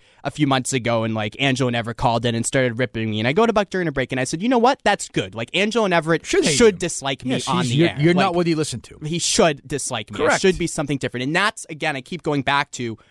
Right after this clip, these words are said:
Speaker 1: well, what's my pitch to get back? It's that, like, cl-, I was on a lot and getting on more and more up until this happened. So clearly, management felt like, whoever's in charge of programming felt like I added something to the air.
Speaker 2: Here's my question.
Speaker 1: So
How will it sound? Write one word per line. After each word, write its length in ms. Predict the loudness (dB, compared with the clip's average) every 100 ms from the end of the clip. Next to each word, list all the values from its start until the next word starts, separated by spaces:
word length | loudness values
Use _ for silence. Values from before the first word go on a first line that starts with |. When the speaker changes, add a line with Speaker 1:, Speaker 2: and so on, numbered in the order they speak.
| _ -2
Speaker 1:
well, 180 | -2 -2 -6
what's 320 | -8 -8 -4
my 80 | -2
pitch 220 | -2 -4
to 100 | -2
get 120 | 0
back? 360 | 2 2 0 -8 _ _ -12
It's 200 | -10 0
that, 260 | 0 0 -2
like, 260 | -14 -14 _ _ -14
cl-, 120 | -4
I 80 | 0
was 160 | 2 4
on 280 | 2 0 -4 _ -2
a 60 |
lot 400 | 0 -2 -6 -16 -4
and 120 | 0
getting 240 | 0 2 2
on 160 | 0 0
more 200 | 2 2
and 120 | 2
more 320 | 0 -4 -8 -12 -4
up 160 | -2 -2
until 260 | -4 -4 -2
this 160 | 0
happened. 380 | 2 0 -2 -8
So 120 | -10
clearly, 600 | -6 2 4 6 4 2 -4 -4
management 480 | 0 0 0 -2 0
felt 240 | 0 0
like, 140 | -2 -4
whoever's 340 | -8 -4 -4
in 60 | 0
charge 240 | 0 0
of 80 | 0
programming 480 | 0 2 2 2 0
felt 260 | 0 0
like 220 | -2 -4 -10 -4
I 220 | 2 2 0
added 320 | -4 -6 -6
something 340 | -8 -6 -6
to 200 | -4 -4 -2
the 160 | -4
air. 220 | -6 -8 -2
Speaker 2:
Here's 180 | 0 2
my 100 | 0
question. 280 | 0 -2 0
Speaker 1:
So 320 | 0 0